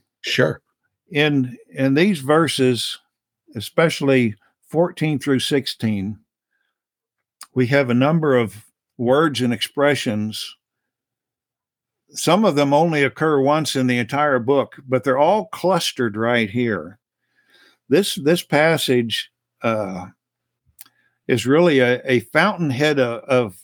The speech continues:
Speaker 2: doctrine. It's, it's very highly condensed thought. Uh,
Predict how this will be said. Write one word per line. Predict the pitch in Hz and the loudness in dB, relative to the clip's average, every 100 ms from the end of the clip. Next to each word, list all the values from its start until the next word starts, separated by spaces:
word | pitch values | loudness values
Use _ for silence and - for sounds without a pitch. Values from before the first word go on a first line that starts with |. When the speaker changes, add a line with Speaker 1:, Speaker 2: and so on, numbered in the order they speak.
| 117 | -2
Speaker 2:
doctrine. | 127 151 170 - 117 110 | 2 2 0 -2 -2 -2
It's, | 107 - _ _ - | -4 -8 _ _ -6
it's | 120 | -6
very | 117 127 175 202 | -2 0 2 2
highly | 156 151 190 190 175 | 0 0 0 2 0
condensed | - 139 131 143 156 131 - _ _ _ _ _ - | -2 -2 0 0 -2 -6 -12 _ _ _ _ _ -4
thought. | 160 147 120 101 _ _ _ _ _ _ _ _ _ - | 2 4 2 -4 _ _ _ _ _ _ _ _ _ -2
Uh, | 127 123 120 | 0 0 -2